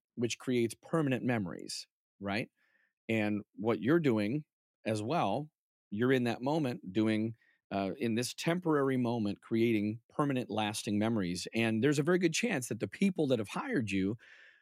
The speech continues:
are most likely not going to see that work until it's complete.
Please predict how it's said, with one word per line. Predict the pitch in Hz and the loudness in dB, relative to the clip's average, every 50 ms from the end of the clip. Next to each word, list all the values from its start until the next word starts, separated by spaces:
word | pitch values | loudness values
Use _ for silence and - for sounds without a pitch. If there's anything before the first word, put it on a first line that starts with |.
| _ _ _ _ - | _ _ _ _ 0
are | - 117 113 107 | 2 2 4 4
most | 107 110 113 135 156 175 170 - - | 4 4 4 4 4 2 0 -2 -2
likely | - 131 135 139 156 185 214 - - 175 156 | -2 0 2 2 2 2 0 0 -2 -2 0
not | 143 127 131 131 - - | 0 0 0 0 -2 -2
going | 147 147 139 135 | -2 -2 0 0
to | 123 | -2
see | 117 - - 147 135 | -2 0 2 4 4
that | 127 120 - - | 4 4 2 2
work | 123 143 143 127 - | 0 0 0 0 -2
until | 107 95 - 127 113 | -4 -4 -2 -2 -2
it's | 101 - | -4 -4
complete. | - - 95 - - - 143 101 - | -6 -8 -8 -4 0 2 2 2 0